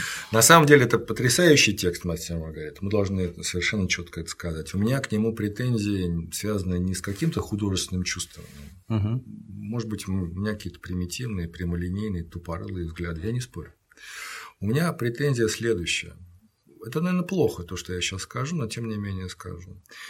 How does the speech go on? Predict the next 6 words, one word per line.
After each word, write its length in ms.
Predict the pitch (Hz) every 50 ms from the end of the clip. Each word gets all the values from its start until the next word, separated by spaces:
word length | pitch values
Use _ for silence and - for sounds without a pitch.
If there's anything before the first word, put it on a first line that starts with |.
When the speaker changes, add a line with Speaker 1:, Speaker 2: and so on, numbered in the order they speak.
| - - -
Speaker 1:
Есть 280 | 120 135 165 170 165
такие 340 | 151 135 135 - 139 131 127
тексты, 420 | - - 202 208 - - - 113
которым 480 | 107 - 104 104 - 123 117 117 110 110
неподготовленным 920 | 123 131 131 120 113 110 113 117 120 120 131 127 117 113 110 113 113 117
людям 480 | 131 170 220 214 139 95 76 71 - -